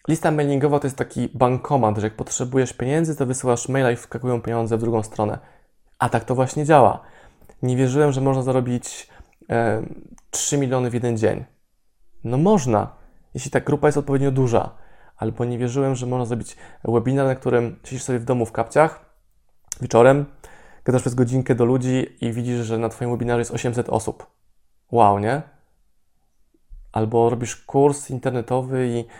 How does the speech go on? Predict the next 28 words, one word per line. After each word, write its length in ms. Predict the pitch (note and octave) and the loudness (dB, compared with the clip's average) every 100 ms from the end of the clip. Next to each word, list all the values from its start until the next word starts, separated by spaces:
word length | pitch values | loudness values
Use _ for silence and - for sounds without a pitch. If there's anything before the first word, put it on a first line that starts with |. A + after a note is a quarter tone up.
| - - - | -20 -20 -14
kupuje 400 | B2+ C3+ C3 A#2+ | -8 0 2 2
go 480 | A#2+ A2+ A2 G#2 A2 - _ _ _ _ _ | 4 6 6 4 0 -12 _ _ _ _ _
tylko 320 | - G#3 F#3+ | 2 2 2
sto 280 | F3 - C#3+ | -2 4 6
osób, 360 | B2 - - - _ - _ - - - | 4 2 -10 -12 _ -20 _ -20 -20 -2
ale 180 | A#2+ | 0
zarobiłeś 540 | B2 C3+ B2 B2+ B2 A2+ | 2 0 0 0 0 -2
dwieście 240 | B2+ A#2 | -4 -6
tysięcy. 400 | A#2 - G2+ - - _ _ _ - | -6 -6 -6 -8 -18 _ _ _ -4
Wiesz, 240 | B2+ G#2+ - - _ _ | 0 0 -2 -20 _ _
tego 260 | - C#3 D#3+ | -4 0 2
typu 220 | D#3+ D#3+ | 0 -4
kosmiczne 440 | D3 D#3 D#3+ D3+ D3 | -2 -2 -4 -4 -2
rzeczy, 200 | C#3+ - | -4 -4
które 240 | C#3 C#3+ | 0 0
nigdy 400 | C#3 D3+ D#3 C3+ | 2 2 2 0
bym 180 | B2 B2 | 0 -2
nie 140 | A#2+ | -2
uwierzył 380 | A2+ A#2 G#2+ A2+ A2 - - | 0 0 2 0 -2 -16 -12
kilka 240 | B2 B2 | -8 -4
lat 180 | A#2 - | -4 -4
temu. 460 | - A2+ D3+ G3+ - _ _ _ _ | -6 0 0 0 -6 _ _ _ _
Znaczy, 180 | - A2+ | -8 -6
nie 80 | A2+ | 0
wierzyłem 320 | B2+ F3 B2+ | 4 6 4
kilka 180 | A#2+ B2 | 2 -4
lat 100 | A2+ | -4
temu, 320 | A#2+ B2+ F3+ | -2 0 -2